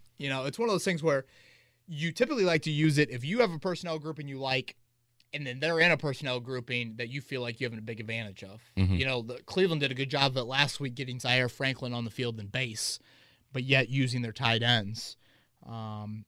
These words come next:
Speaker 1: yeah, I mean, that's, that, I, I, I would like to see it more.
Speaker 2: Cameron has a couple questions for you. What the hell is wrong with the run game?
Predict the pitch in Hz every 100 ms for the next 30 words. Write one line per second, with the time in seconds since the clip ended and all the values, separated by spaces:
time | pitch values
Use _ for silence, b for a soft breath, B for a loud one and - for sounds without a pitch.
0 | _ _ _ _ _ 139 156 156 131 127
1 | 139 131 139 143 - - 123 131 120 131
2 | 120 135 - 139 151 151 143 127 135 110
3 | 110 110 - _ _ _ _ _ _ _
4 | - - b b - 143 143 127 113 117
5 | 110 - 107 - 104 - 107 107 101 143
6 | - 127 123 131 107 113 113 98 - 82
7 | 104 165 175 185 185